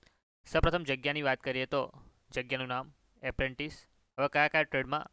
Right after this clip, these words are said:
આ ભરતી આવેલી છે તેની વાત કરી લઈએ. ટ્રેડનું નામ છે કોપા, મોટર મિકેનિક, ડીઝલ મિકેનિક, ફિટર, બિલ્ડર, gas and electric,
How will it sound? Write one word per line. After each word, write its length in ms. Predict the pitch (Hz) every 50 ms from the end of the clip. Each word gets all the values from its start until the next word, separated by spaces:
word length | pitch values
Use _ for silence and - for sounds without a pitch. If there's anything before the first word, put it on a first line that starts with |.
| _ -
આ 100 | 127 - -
ભરતી 240 | - - - 127
આવેલી 260 | 123 123 123 127 - -
છે 120 | 147 131
તેની 200 | 123 120 123 123 120
વાત 100 | 117 - -
કરી 180 | 127 123 123 123 123
લઈએ. 200 | 123 131 139 - - _ _ _ _ _ _ _ _ _
ટ્રેડનું 320 | - 131 131 127 135 131 127
નામ 180 | 127 123 120
છે 140 | - - 131 - 135
કોપા, 280 | 123 123 - 135 139 139 - - - - _ _ _ _ _ _ _ _ _ _ _ _ _ _ _ _ _ _ _ _
મોટર 340 | 123 123 127 120 - 139 135
મિકેનિક, 400 | 135 135 - - 135 135 139 - _ _ _ _ _ _ _ _ _
ડીઝલ 360 | 151 135 127 117 135 131 131
મિકેનિક, 400 | 131 135 127 - 135 135 143 - _ _ _ _ _ _ - - -
ફિટર, 400 | - 131 131 123 - 135 139 143 139 143 _ _ _ _ _ _ _ _ _ _ _ _ _ _ _ _ _ _ _ -
બિલ્ડર, 400 | 131 139 135 139 135 143 151 156 - - _ _ _ _ _ -
gas 260 | 135 131 135 135 - -
and 80 | 139 135 127
electric, 400 | 131 127 - - - 147 147